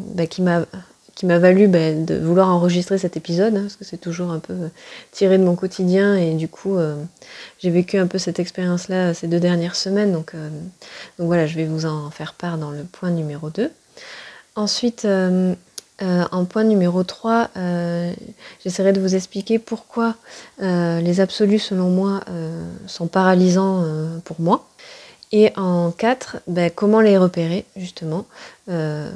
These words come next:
comment les repérer dans, donc comment moi, maintenant, j'essaye de les repérer, euh, dans ma vie. Alors, du coup, euh, pour commencer, euh, j'avais envie de vous donner, euh, qu'est-ce qu'était pour moi un absolu. Pour moi, un absolu,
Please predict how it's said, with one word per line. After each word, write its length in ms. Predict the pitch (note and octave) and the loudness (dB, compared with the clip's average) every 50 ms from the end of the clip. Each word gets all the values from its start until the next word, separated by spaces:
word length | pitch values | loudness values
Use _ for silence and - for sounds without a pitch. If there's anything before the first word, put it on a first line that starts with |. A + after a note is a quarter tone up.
| F#3 | -14
comment 220 | - - F3+ F#3 F#3 | -6 -2 0 2 2
les 120 | F#3 F3 | 2 2
repérer 420 | E3 E3 D#3+ - D#3+ E3 F3+ F#3 | 2 0 -2 -4 -6 -4 -2 -2
dans, 420 | F#3 F3 E3 D#3+ D#3 D#3 E3+ F3 F#3 G3 G3 G3+ - G3+ - - | -2 -2 -2 -4 -4 -6 -8 -10 -12 -14 -16 -18 -18 -20 -12 -8
donc 160 | F3 F3 - | -8 -8 -2
comment 300 | - G3 F#3+ F#3+ F3+ F3+ | 0 2 4 6 6 6
moi, 260 | F3+ F3+ F#3 G#3 G#3+ | 6 6 6 6 6
maintenant, 300 | G#3 G3 F#3 F#3 G3 G#3+ | 6 6 6 4 4 2
j'essaye 280 | G3+ F#3 F3 - G3 F#3+ | 0 0 -2 -2 0 0
de 60 | F3+ | 2
les 100 | E3+ E3 | 2 0
repérer, 480 | D#3+ D#3+ - - E3 F3 F3+ G3 G#3 F#3+ | 0 -2 -4 -6 -4 -2 0 0 0 0
euh, 240 | D#3+ D#3 D3+ D3+ D3+ | -2 -4 -4 -4 -2
dans 140 | D#3+ F3+ | -2 0
ma 140 | F3+ F3 D3 | 0 0 -2
vie. 240 | B2+ - - - - _ _ _ _ _ - - - - - - - - - - | -4 -8 -14 -20 -20 _ _ _ _ _ -14 -12 -12 -14 -12 -14 -14 -16 -6 -2
Alors, 240 | G#3+ F3+ D3+ C3+ - - | 0 0 0 0 -2 -2
du 160 | F3 F#3+ G3 | -2 -2 -2
coup, 360 | - - - B3+ C4+ C#4+ C4+ - | -4 -4 -2 0 0 0 0 -2
euh, 520 | G#3 G3 F#3 F3+ F3 E3+ F3 E3+ E3+ E3+ F3+ F3+ | -4 -4 -2 -2 0 0 0 -2 -2 -4 -4 -4
pour 140 | - G3 F#3 | -6 -8 -2
commencer, 800 | - B3 A3+ G#3+ F#3+ F#3+ F#3 - - G#3+ A3+ B3 C4 C4+ - - | 2 2 2 4 2 0 -4 -6 0 2 4 4 4 2 0 -2
euh, 360 | - F#3 F3+ F3 E3+ F3 F3+ F#3+ - | -4 -2 -2 -2 -2 -4 -6 -6 -8
j'avais 260 | - F#3 F3+ E3+ F3 | -8 -6 -4 -2 -2
envie 280 | F3 F3 F3 F#3+ A3+ A3+ | -2 -2 0 0 0 2
de 100 | A3 G3+ | 2 2
vous 160 | F3+ F3 F3 | 2 0 -2
donner, 540 | E3+ E3+ F3 F3+ F#3+ F#3+ G3 G#3+ A3+ A3+ - - | -2 -2 -2 -2 0 2 2 2 2 0 -2 -8
euh, 120 | F3+ E3+ E3+ | -10 -10 -8
qu'est-ce 220 | - G#3+ G#3+ - - | -6 -6 -8 -6 -6
qu'était 240 | - G#3+ - A3+ | -8 -4 -2 -2
pour 200 | A3 - - F#3 | -4 -2 -4 -2
moi 280 | F#3 F#3 G3 G#3 G#3+ - - | 0 2 2 2 0 -2 -4
un 120 | F3+ F3 | -4 -4
absolu. 440 | E3+ D#3+ - - - E3 D#3 G3 C#4 - _ _ _ | -4 -6 -6 -8 -8 -4 -4 -4 -6 -6 _ _ _
Pour 140 | - G3+ G3 | -2 0 4
moi, 160 | G#3 A#3 B3 | 6 6 6
un 120 | B3 G#3+ | 6 6
absolu, 560 | G#3 G#3 G#3 - - A3 G3 F#3 F#3 G3+ B3+ | 6 4 2 0 0 2 2 4 4 4 2